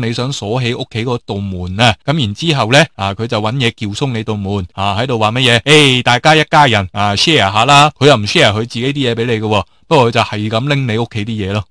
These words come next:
大愛無疆界吖嘛，唔好咁介懷啦，賊嚟㗎呢班全部。所以特朗普總統喺備忘錄入邊呢，啊，就話啦，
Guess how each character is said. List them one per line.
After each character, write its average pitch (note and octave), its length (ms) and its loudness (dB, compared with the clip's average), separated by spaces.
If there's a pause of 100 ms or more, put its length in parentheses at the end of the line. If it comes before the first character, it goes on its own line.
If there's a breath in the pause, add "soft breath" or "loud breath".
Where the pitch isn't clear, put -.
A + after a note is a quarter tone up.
大 B2 160 -4
愛 E3+ 40 0 (160)
無 C3+ 160 2
疆 G3 220 0
界 E3 80 -2
吖 E3+ 180 2
嘛， D#3+ 380 2
唔 C3+ 140 -8
好 - 20 -
咁 F3+ 140 0 (100)
介 D#3 160 0
懷 A#2+ 160 0
啦， E3+ 240 2
賊 D#3 420 2
嚟 G#2 140 -2
㗎 A#2 140 -2
呢 C#3 80 -4
班 C3+ 140 0
全 A2 160 -4
部。 F#2 160 -6 (160)
所 A3 120 4
以 A3 80 2
特 D#3+ 100 6
朗 D#3 160 4
普 F#3 100 0
總 F3+ 140 -2
統 F3 100 2
喺 F3 40 2
備 A#2+ 200 -2
忘 F#2+ 140 -4
錄 B2+ 140 -4
入 D#3+ 80 -2 (100)
邊 G2+ 140 -6
呢， B2 100 2 (140)
啊， F#2+ 100 -2
就 G2 160 -8
話 F#2+ 140 -2
啦， B2 180 4